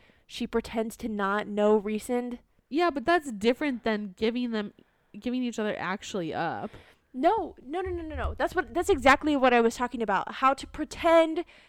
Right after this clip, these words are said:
Speaker 1: that she don't love them anymore to save them, because if
Speaker 2: Oh,
Speaker 1: not
Speaker 2: but, but in the trope, usually the other person actually believes they don't love them anymore.
Speaker 1: Yes, that's what I was saying.
Speaker 2: But
Speaker 1: Because
Speaker 2: in this
Speaker 1: at
Speaker 2: book, they
Speaker 1: first
Speaker 2: still know they're in love, and they're, like,
Speaker 1: No,
Speaker 2: doing
Speaker 1: but you
Speaker 2: this
Speaker 1: don't realize that until after the fact. He plays along,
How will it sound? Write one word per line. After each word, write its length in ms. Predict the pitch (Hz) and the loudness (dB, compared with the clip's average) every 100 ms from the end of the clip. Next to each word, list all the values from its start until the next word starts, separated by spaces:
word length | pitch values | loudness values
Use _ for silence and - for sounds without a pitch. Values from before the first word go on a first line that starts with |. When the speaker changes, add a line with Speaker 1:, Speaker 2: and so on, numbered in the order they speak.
| - | -2
Speaker 1:
that 180 | 254 240 | 0 0
she 220 | 294 294 | -2 2
don't 240 | 294 285 | 4 4
love 240 | 262 277 240 | 4 2 4
them 160 | 277 | 2
anymore 480 | 269 254 233 226 220 | 2 -4 -2 0 0
to 220 | 220 262 | 0 -4
save 440 | 240 - 247 269 220 | -6 0 0 0 2
them, 260 | 226 208 208 | 2 4 0
because 280 | 233 240 | -2 0
if 160 | 226 214 | 0 2
Speaker 2:
Oh, 60 | 233 | 6
Speaker 1:
not 400 | 240 240 196 - - _ | 8 8 6 2 -10 _
Speaker 2:
but, 260 | - 381 247 254 _ - | 2 2 2 -6 _ -4
but 180 | 349 - | -2 0
in 140 | 370 | -2
the 140 | 359 | -4
trope, 400 | 294 - 277 320 | -4 0 2 0
usually 500 | 208 233 262 277 269 | -2 0 0 0 -4
the 140 | 220 - | -4 -4
other 160 | 220 | -4
person 360 | 220 247 - 240 - | -2 -4 -4 -8 -6
actually 420 | 196 - - 208 | -6 -6 -10 -10
believes 380 | 190 180 190 185 | -6 -6 -6 -6
they 140 | 170 | -6
don't 200 | 180 - | -6 -8
love 200 | 170 175 | -8 -8
them 200 | 170 156 | -10 -10
anymore. 420 | 160 - - - 226 | -12 -14 -14 -2 4
Speaker 1:
Yes, 300 | 226 208 - | 4 4 2
that's 160 | 233 | 2
what 100 | 254 | 4
I 40 | 226 | 2
was 120 | 226 | 2
saying. 240 | 247 214 196 | 0 0 2
Speaker 2:
But 120 | 233 | 4
Speaker 1:
Because 220 | 277 269 | 6 6
Speaker 2:
in 80 | 349 | 6
this 40 | |
Speaker 1:
at 140 | 370 - | 4 6
Speaker 2:
book, 280 | 311 339 339 | 4 6 4
they 120 | 294 | 0
Speaker 1:
first 120 | - | -2
Speaker 2:
still 240 | - 320 | -4 -4
know 340 | 254 233 240 262 | -4 0 0 0
they're 220 | 233 214 | -2 -4
in 140 | 214 | -4
love, 220 | 214 208 - | -4 -4 -4
and 160 | 196 | -8
they're, 140 | 190 190 | -6 -4
like, 180 | 185 | -4
Speaker 1:
No, 180 | 269 311 | 4 8
Speaker 2:
doing 100 | 302 | 8
Speaker 1:
but 80 | 302 | 6
you 60 | 294 | 2
Speaker 2:
this 60 | |
Speaker 1:
don't 160 | 349 339 | 2 2
realize 320 | 302 330 311 | 2 2 2
that 120 | 254 | -2
until 200 | 233 247 | -6 -4
after 360 | 247 214 - 220 | -2 -2 -2 -6
the 140 | 196 | -4
fact. 260 | 196 180 202 - | -2 -4 -6 -2
He 180 | 269 | 2
plays 320 | 302 277 294 311 | 2 4 2 2
along, 600 | 262 214 214 254 349 | -2 0 2 2 -2